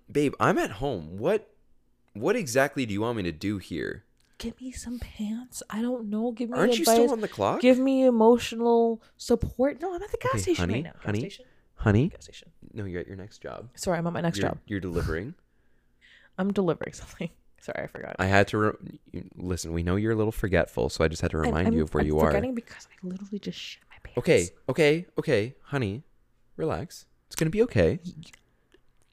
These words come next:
Speaker 1: I know that you just had a Niagara Falls level threat come out of your ass.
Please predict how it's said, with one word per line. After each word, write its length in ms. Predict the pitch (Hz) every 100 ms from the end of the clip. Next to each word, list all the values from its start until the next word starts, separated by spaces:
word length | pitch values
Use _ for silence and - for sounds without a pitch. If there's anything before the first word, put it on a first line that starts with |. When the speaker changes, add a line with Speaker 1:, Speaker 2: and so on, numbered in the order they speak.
| _ _ _
Speaker 1:
I 140 | -
know 100 | 117
that 100 | 135 131
you 80 |
just 120 | 120 -
had 220 | 135 123
a 40 |
Niagara 380 | 113 107 110 107
Falls 560 | - 104 104 98 - - _ _ _ _ - _ _ _ _ - - - 104 -
level 420 | 107 107 101 98
threat 440 | 92 - 98 95 -
come 160 | 104
out 100 | 90
of 60 | 92
your 140 | 82 80
ass. 520 | 104 80 110 -